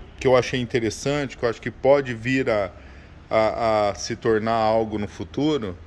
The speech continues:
é, depois de uma limpeza, depois de tirar alguns galhos que estão mortos, de fazer essas limpezas no tronco, né, dessas raízes aéreas aqui que não, que não chega mais no solo,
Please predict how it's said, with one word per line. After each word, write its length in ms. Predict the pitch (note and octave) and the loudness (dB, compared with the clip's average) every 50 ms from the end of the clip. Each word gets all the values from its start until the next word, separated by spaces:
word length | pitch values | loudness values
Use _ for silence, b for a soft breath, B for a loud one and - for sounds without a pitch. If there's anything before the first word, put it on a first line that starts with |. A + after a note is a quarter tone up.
| - B B B B B B - - - | -20 B B B B B B -20 -8 -2
é, 300 | G2+ G#2 G#2+ A2 G#2+ G#2+ | 2 2 4 4 2 0
depois 460 | G2 G2 F#2 G2+ A2 - - A#2 G#2+ | -2 -4 -4 -4 -2 -2 0 -2 -2
de 40 | G#2+ | -2
uma 140 | A#2+ A2+ A2 | -4 -4 -2
limpeza, 720 | G#2+ G2+ F2+ - - B2 C3 C3 C3 B2 A#2 G2+ G#2+ G2+ | -4 -4 -6 -2 0 2 4 4 4 2 2 0 -2 -2
depois 300 | F#2 G2 F#2 - G#2+ G2+ | -2 -4 -4 -4 -6 -8
de 80 | G2 - | -8 -8
tirar 180 | - - G#2+ G#2 | -6 -2 -2 0
alguns 300 | G#2 G2 G2 G2+ F#2+ F#2+ | 0 -2 -4 -8 -8 -4
galhos 420 | F#2+ G#2 G2+ G2+ G2 G2 F2+ - | -2 0 0 0 -2 -4 -8 -10
que 80 | - F#2+ | -12 -14
estão 240 | F2 - - F#2+ | -12 -8 -6 -6
mortos, 680 | F2 F#2+ G#2 A2+ B2 B2 B2 A#2+ A#2 G#2+ - G#2+ F#2+ F2+ | -4 -4 -2 -2 0 0 0 0 -2 -4 -6 -8 -8 -8
de 120 | F#2+ F2+ | -8 -6
fazer 300 | - - G#2 F#2+ G2 G#2 | -4 -4 -4 -2 -2 -4
essas 360 | G2 - - G2 F2+ - - | -4 -4 -6 -8 -8 -8 -8
limpezas 540 | G2+ G2 F#2+ - - G#2 G2+ G2 F#2+ F#2+ F2+ | -8 -8 -6 -4 -2 -2 -2 -2 -4 -6 -8
no 100 | F#2+ F#2 | -8 -10
tronco, 460 | F2 - - G#2+ A#2 A#2 A2+ - G#2+ | -8 -6 -4 -4 -2 -2 -4 -6 -8
né, 100 | G2 F#2+ | -8 -6
dessas 360 | F#2 F#2+ F#2 - - F#2 - | -6 -6 -6 -8 -8 -10 -6
raízes 400 | - G2+ F#2+ F#2+ F#2+ F2+ F2+ F2+ | -4 -2 -2 -2 -4 -6 -6 -2
aéreas 500 | F#2+ F#2 F#2 F#2 F#2+ F#2+ F2+ F#2+ F2+ F2 | -2 -2 0 0 -2 -2 -2 -4 -6 -6
aqui 240 | F#2+ F2 - - F#2 | -8 -8 -10 -12 -12
que 100 | - - | -12 -10
não, 240 | F#2 F2+ F2+ E2 - - B B B B B B B B - | -8 -8 -8 -8 -10 -12 B B B B B B B B -10
que 100 | - F#2+ | -6 -6
não 120 | G2 F#2+ | -4 -6
chega 320 | - - A#2 G#2 F#2+ G2+ | -4 -4 -4 -2 -2 -4
mais 200 | F#2+ G2 F#2+ F2 | -4 -6 -6 -8
no 120 | F#2+ F#2 E2+ | -10 -12 -14
solo, 560 | - - - A#2 B2 C#3 C3+ B2 G#2+ F#2 | -10 -6 -4 -2 -2 -2 -2 -4 -6 -8